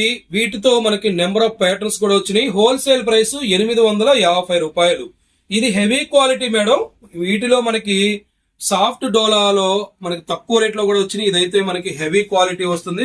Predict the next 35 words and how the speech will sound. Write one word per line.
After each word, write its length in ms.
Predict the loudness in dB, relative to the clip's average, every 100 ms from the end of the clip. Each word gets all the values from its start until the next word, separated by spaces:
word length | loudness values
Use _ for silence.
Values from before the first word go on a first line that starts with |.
| -4
Saree 340 | 0 2 0 -2
with 160 | -6 -10 -8
blouse, 360 | -4 -4 -4 -6 -6 _ _ _ _ -4
అన్ని 220 | 0 0 2
కూడా 160 | 2 2 2
డార్క్ 280 | 0 0 0
కలర్స్, 300 | 0 0 -4 -2 2
లైట్ 200 | 4 2 2
కలర్స్, 320 | 2 0 -2 -2 -4 _ _ _ _ -4
mix 240 | -2 0 0
and 80 | 2
match 220 | 2 2 0
గా 80 | 2 2
అనేది 260 | 2 2 0 -2 -6
వచ్చేస్తాయి. 500 | -4 -4 -2 -2 -2 -4 _ _ _ _ _ -2
నేను 160 | 0 0 -2
వీడియోలో 360 | 0 2 2 0
షేర్ 200 | -2 -2 -4
చేసేటప్పుడు 500 | -6 -2 -2 -4 -6 0
కావాల్సిన 400 | 2 2 0 0 0
వాళ్ళు 160 | 0 -4
స్క్రీన్ 280 | -4 -4 0
షాట్ 180 | 0 0 -2
తీసి 220 | 0 0 -2 -6 -16 -4
మీరు 160 | 0 0 0
send 180 | -2 0 0
me 80 | 0
pics 240 | -4 -2 0
అని 160 | 0 0 -2 -4 -4
మీరు 140 | -4 -2
షేర్ 180 | -2 0
చేసినట్టయితే 600 | -4 -2 -2 0 0 0 0 -2 -6 _ -14
మీకు 160 | -12 -10 -4
పిక్స్ 240 | -2 0 2
అనేది 180 | 2